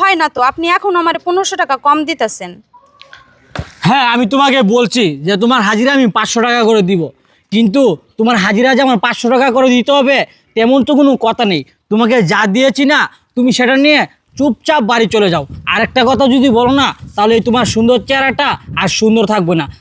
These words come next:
Speaker 2: বান্দর বানিয়ে ছেড়ে দিব।
Speaker 1: স্যার, একটা কথা বলি, আমি এই দুই হাজার টাকা নিব না, এই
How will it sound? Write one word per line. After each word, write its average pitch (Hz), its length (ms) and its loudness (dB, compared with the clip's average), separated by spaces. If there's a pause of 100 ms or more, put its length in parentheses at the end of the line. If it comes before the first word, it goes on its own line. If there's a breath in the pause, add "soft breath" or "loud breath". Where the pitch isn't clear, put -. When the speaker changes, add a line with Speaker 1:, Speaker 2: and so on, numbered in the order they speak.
(180 loud breath)
Speaker 2:
বান্দর 220 360 2
বানিয়ে 269 240 2 (260)
ছেড়ে 208 280 2
দিব। 175 120 -2 (1900)
Speaker 1:
স্যার, 302 200 2
একটা 311 160 -2 (100)
কথা 302 200 0 (100)
বলি, 294 180 0 (1300)
আমি 294 140 2 (200)
এই 330 80 2 (200)
দুই 330 180 0
হাজার 359 200 0 (120)
টাকা 285 200 0 (300)
নিব 277 160 2 (140)
না, 185 60 -2 (460)
এই 277 60 -2